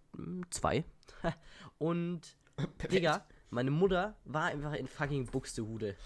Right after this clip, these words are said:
Speaker 2: Was?
Speaker 1: Ja, meine Mutter war in fucking Buxtehude bei Ehrenbruder
Speaker 2: Mm.
Speaker 1: Memo. <laughs> Nee, ist, glaub ich, schon ein Jahr her oder so, war die halt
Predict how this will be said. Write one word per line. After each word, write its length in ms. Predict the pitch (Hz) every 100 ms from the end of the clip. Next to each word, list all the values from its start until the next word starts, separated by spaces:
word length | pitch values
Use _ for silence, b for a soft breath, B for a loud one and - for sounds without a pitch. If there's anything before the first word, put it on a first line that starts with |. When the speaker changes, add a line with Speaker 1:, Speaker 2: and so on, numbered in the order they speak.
| B B B B - - - - - - -
Speaker 2:
Was? 440 | 131 226 - - 117
Speaker 1:
Ja, 340 | 110 104 190 - - _ _
meine 200 | 98 95
Mutter 380 | 117 131 165 196
war 300 | - 165 202
in 140 | - 180
fucking 320 | 190 190 185
Buxtehude 600 | 190 - - 160 190 202 - B B
bei 120 | 135
Ehrenbruder 540 | - 160 170 131 127 202
Speaker 2:
Mm. 60 |
Speaker 1:
Memo. 440 | 262 254 196 123 104 b b b
<laughs> 340 | - 127 202 165 - B B 214 160
Nee, 220 | - 131 131
ist, 160 | -
glaub 140 | 127 123
ich, 100 | -
schon 380 | 127 123 123 -
ein 140 | 110
Jahr 240 | 110 113 120
her 220 | 127 123
oder 160 | 110
so, 260 | 101 113 101
war 120 | 104
die 140 | 113 110
halt 220 | 110 -